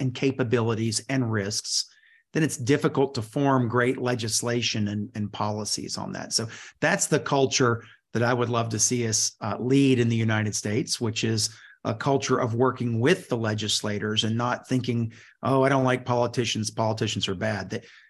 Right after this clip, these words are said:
they, they can enact good legislation that ensures inclusiveness and opportunity, um, and provide guardrails to make sure companies are focused and aligned on ethics and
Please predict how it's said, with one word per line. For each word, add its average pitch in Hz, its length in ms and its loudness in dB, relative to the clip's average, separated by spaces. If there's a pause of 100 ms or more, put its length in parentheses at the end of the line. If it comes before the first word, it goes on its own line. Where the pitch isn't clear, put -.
they, 117 120 0
they 135 200 2
can 147 140 2
enact 139 400 2
good 226 260 6
legislation - 840 -4 (100)
that 120 200 -4
ensures 123 960 2
inclusiveness 120 960 2
and 110 160 -2
opportunity, 113 920 -2 (400)
um, 113 400 -2
and 135 160 2
provide 139 460 2
guardrails 127 800 2
to - 80 -4
make 117 220 -2
sure 131 180 0
companies 131 540 0
are 127 200 2 (460)
focused 151 600 2
and 131 120 0
aligned 127 800 2 (100)
on 123 420 -2
ethics - 800 -2
and 110 400 0